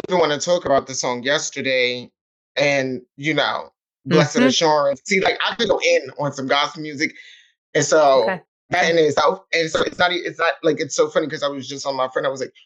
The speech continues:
Speaker 1: "Who would have thought the day I remember standing there in the summit and everybody was going nuts for Cyndi Lauper?" And this abandoned, foster care, surviving on the streets, ass child. It's just like, why are they praising this white woman? What is wrong? And this c-, person's like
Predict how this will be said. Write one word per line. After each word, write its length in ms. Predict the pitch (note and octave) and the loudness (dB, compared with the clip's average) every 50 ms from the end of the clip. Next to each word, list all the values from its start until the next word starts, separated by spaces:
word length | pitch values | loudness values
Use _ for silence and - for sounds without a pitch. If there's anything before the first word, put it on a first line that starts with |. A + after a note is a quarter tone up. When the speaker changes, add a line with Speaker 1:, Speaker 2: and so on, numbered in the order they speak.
| _ _ | _ _
Speaker 1:
"Who 120 | - F#3 F#3 | -2 2 4
would 100 | F#3 E3+ | 4 4
have 100 | D#3+ D#3 | 4 4
thought 200 | D#3+ D#3+ D#3 D#3 | 4 4 4 4
the 80 | C3 B2+ | 0 -4
day 240 | B2+ C#3 C#3+ C#3+ | -2 0 2 2
I 60 | C#3 C3+ | 2 2
remember 520 | B2+ B2+ B2+ C3 C3+ C#3 C#3+ C3 C3 B2+ A#2+ | 2 0 -2 -2 -2 -2 -2 -2 -2 -4 -4
standing 480 | A#2+ - - C#3 C3+ C#3 C#3 C3 B2+ A#2+ | -4 -4 -2 -2 0 0 0 -2 -4 -6
there 240 | A2+ A2+ G2+ F2+ - - _ - | -8 -8 -8 -8 -8 -8 _ -2
in 160 | C#3 C#3 C#3 | 0 0 0
the 100 | B2+ B2 | 0 -2
summit 320 | B2 - D3 C3 B2+ A#2 - - | -2 -2 0 0 0 0 -2 -2
and 100 | C3 B2 - | -4 -2 -2
everybody 360 | D3 D3+ E3 F3 D3+ D3+ C#3 | 0 2 4 4 4 4 2
was 120 | C3+ C3 - | 2 0 -2
going 400 | C3 B2 A#2 A#2+ B2+ C3+ C#3 D3 | -2 -2 -2 -2 -2 -2 0 0
nuts 360 | D#3 D3 - - - - - _ | 0 -2 -2 -4 -8 -12 -10 _
for 100 | - C#3+ | -2 -2
Cyndi 240 | B2+ - A#2+ A2+ G#2+ A2+ | -2 -2 -4 -8 -8 -6
Lauper?" 300 | A2+ G#2+ G2+ - - - _ _ _ _ - - - - - - - - _ | -2 -2 -2 -2 -4 -8 _ _ _ _ -18 -16 -14 -14 -12 -12 -14 -8 _
And 440 | - E3+ F3+ F#3 F#3 F#3 F3+ E3+ - - _ - | 0 2 4 6 4 4 2 0 -6 -8 _ -6
this 200 | E3+ F#3+ - G3+ | -6 -4 0 0
abandoned, 680 | G3 - F3 E3 E3 E3 D#3+ D#3+ D#3+ D3+ D3+ C3+ - _ | 2 2 4 4 4 4 2 2 0 0 -4 -6 -8 _
foster 280 | - D#3+ D#3+ D#3 - D3 | 0 0 0 0 0 -4
care, 300 | - F3 D#3 D3 C#3+ D3 | -2 0 2 2 2 0
surviving 380 | D3 - C3+ C#3 C#3 C#3 C3+ | -2 -2 0 0 0 0 -2
on 80 | B2+ C3+ | -4 -4
the 40 | C#3 | -4
streets, 340 | C3 - - C#3 C3+ A2+ - | -4 -4 -2 -2 -2 0 2
ass 220 | B2+ A#2+ C3+ - | 2 2 2 0
child. 360 | - - C3+ A#2+ F#2+ E2+ C3 - _ _ _ _ _ _ _ _ _ - | 0 0 0 0 0 -2 -4 -6 _ _ _ _ _ _ _ _ _ -2
It's 120 | D#3+ D#3+ E3+ | 0 2 2
just 180 | F3+ F3 - | 2 2 4
like, 220 | - E3 D#3 C#3+ - C3+ B2+ B2 A2 | 4 4 4 4 2 -2 -8 -8 -8
why 220 | B2+ B2+ C3 C#3+ D#3+ F3 - | -6 -2 0 0 0 0 0
are 140 | D3 D#3 D3 | -2 -4 -4
they 200 | C3+ C#3 C3+ C3 | -4 -4 -6 -6
praising 500 | C3 - D3+ C#3+ C#3 C3 - C3+ C3 B2+ | -8 -6 -4 -4 -4 -4 -6 -10 -10 -10
this 120 | B2+ B2 | -8 -4
white 180 | A2+ A#2+ - - | -2 -2 -4 -4
woman? 160 | - - - _ - | -8 -20 -20 _ -6
What 200 | B2+ B2+ - - - | -2 -2 -2 0 0
is 240 | D#3+ D#3+ D#3 C#3 B2+ | -2 -2 -2 -2 -2
wrong? 200 | C3 B2+ A#2+ B2 - _ - - - - - - - | 0 0 0 0 -2 _ -16 -18 -16 -16 -12 -6 -2
And 100 | D3+ D#3+ | 0 2
this 140 | D3+ C#3+ - - | 2 2 0 -2
c-, 180 | - - - - | -6 -8 -10 -6
person's 440 | - E3 E3 E3 D#3 - D#3 C#3 C3 | -2 0 0 2 2 2 2 2 4
like 180 | C3+ B2+ A#2+ | 4 2 0